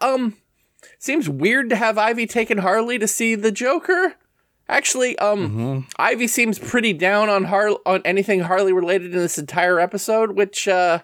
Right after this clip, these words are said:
Speaker 1: weird.
Speaker 2: Yeah, I
Speaker 1: Like
Speaker 2: called
Speaker 1: you
Speaker 2: this out
Speaker 1: mentioned
Speaker 2: on my
Speaker 1: this in the
Speaker 2: summary. I
Speaker 1: summary. Yeah.
Speaker 2: Yeah, I do not care for that at all. It's like,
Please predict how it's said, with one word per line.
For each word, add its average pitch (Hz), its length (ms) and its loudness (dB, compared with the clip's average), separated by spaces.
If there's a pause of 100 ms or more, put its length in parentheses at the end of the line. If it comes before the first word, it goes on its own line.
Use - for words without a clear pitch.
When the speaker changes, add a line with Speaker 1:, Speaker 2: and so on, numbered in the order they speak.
(680)
Speaker 1:
weird. 214 600 -2 (1700)
Speaker 2:
Yeah, 185 180 0
I 156 140 0
Speaker 1:
Like 180 160 -2
Speaker 2:
called 175 100 -2
Speaker 1:
you 226 80 0
Speaker 2:
this 233 100 -2
out - 0 -
Speaker 1:
mentioned 160 120 0
Speaker 2:
on 240 60 -2
my 226 60 0
Speaker 1:
this 208 120 -4
in 135 80 0
the 120 60 2
Speaker 2:
summary. 113 140 0
I 180 40 0
Speaker 1:
summary. 120 340 -4
Yeah. 147 320 -2 (680)
Speaker 2:
Yeah, 120 320 0 (140)
I 123 140 0
do 113 200 -6
not 127 240 0
care 107 220 0
for 110 120 -8
that 92 360 -2
at 107 100 -2
all. 95 280 2
It's 87 140 -8
like, 107 200 0